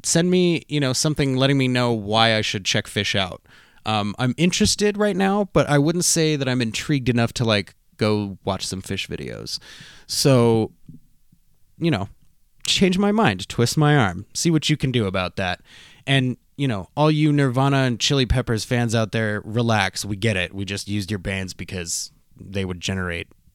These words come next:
reaction. And you know that, so just relax. We could have put any bands on here, and we'll probably do another form of this poll at some point in the future. But, I mean, you know,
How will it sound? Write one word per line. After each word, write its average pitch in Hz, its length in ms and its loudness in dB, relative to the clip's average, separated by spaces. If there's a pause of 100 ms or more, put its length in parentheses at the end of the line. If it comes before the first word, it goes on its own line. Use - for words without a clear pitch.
reaction. - 560 -10 (220)
And 110 120 0
you 160 80 4
know 196 180 6
that, - 200 -8 (100)
so - 260 -14 (180)
just - 160 -20
relax. - 440 -8 (580)
We 170 100 -2
could 180 120 0
have 185 100 2
put 175 280 6 (240)
any 165 220 4
bands 117 340 2
on 98 200 -2
here, 101 180 -2
and 113 160 -2
we'll 151 100 2
probably 214 540 6
do 131 180 6
another 113 360 2 (120)
form 113 380 -2
of 92 80 -6
this 104 160 -2
poll 95 280 -6
at - 120 -12
some 143 240 0
point 180 260 2
in 190 80 0
the 196 80 2
future. 262 480 -2 (500)
But, 135 320 2
I 143 120 2
mean, 131 300 2 (140)
you 139 140 -2
know, 95 160 -4